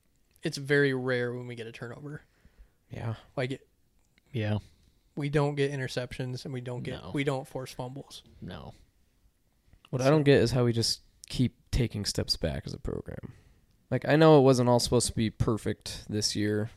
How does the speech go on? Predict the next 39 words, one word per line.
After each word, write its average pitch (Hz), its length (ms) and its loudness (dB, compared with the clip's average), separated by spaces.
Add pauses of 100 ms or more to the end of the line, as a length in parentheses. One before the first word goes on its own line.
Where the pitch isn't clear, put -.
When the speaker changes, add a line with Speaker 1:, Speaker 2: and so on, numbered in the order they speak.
(140)
Speaker 2:
but 90 320 -2 (160)
look 123 180 -4
at 123 120 -4
Colorado. 113 760 4
They 110 140 0
had 113 180 0
the 104 60 -4
most 110 280 -2
turnover 110 380 0
of 98 140 -2
any 139 260 -4
team. 62 380 -10 (320)
And 120 80 -4
they're 127 100 6
not 131 180 4
doing 127 200 2
these 117 140 0
stupid 117 400 -4
false 117 260 -2
starts, 113 460 2
fumbling 113 400 0
snaps 110 600 -2
like 104 120 0
Speaker 1:
Yeah. 120 100 -2
Speaker 2:
we 101 160 2
are. 104 340 2
Speaker 1:
Yeah. 123 360 -6
Speaker 2:
All 113 100 2
these, 107 200 2
like, 107 180 0
little 117 240 2
things 113 340 -4
that 95 140 0
you 87 100 -2
expect - 480 0
from 90 200 -6
a 71 160 -6 (540)
first-year 92 440 -2
team. 101 400 -4